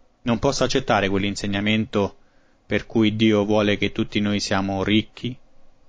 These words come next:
prosperiamo, siamo nel benessere, e per cui se tu non guidi una Mercedes è perché non hai fede, perché non è mai la volontà di Dio che i suoi figli soffrano,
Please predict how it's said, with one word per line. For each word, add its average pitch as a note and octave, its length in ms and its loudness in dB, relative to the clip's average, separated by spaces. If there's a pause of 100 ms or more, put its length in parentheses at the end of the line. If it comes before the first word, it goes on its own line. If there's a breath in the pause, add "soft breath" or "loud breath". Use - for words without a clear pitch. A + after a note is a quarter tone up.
(880)
prosperiamo, A2 800 0
siamo A2 260 0
nel G#2+ 180 -2
benessere, G#2 760 -4 (540)
e A#2 120 -6
per A2 160 0
cui B2+ 180 4
se A2+ 160 0
tu B2+ 120 0
non A2+ 180 4
guidi A#2 260 4
una A2 140 4
Mercedes G#2+ 760 0 (360 soft breath)
è G#2+ 140 -2
perché - 280 -2
non G#2 160 0
hai G#2 140 2
fede, F#2 440 -2 (520)
perché - 280 -4
non A2 180 2
è A2 60 4
mai A#2 220 2
la A2+ 80 2
volontà A2 380 0
di G#2 140 0
Dio A#2 220 2
che G#2 100 -2
i G2 40 2
suoi G2 180 -4
figli G2+ 300 -4
soffrano, G2 640 -6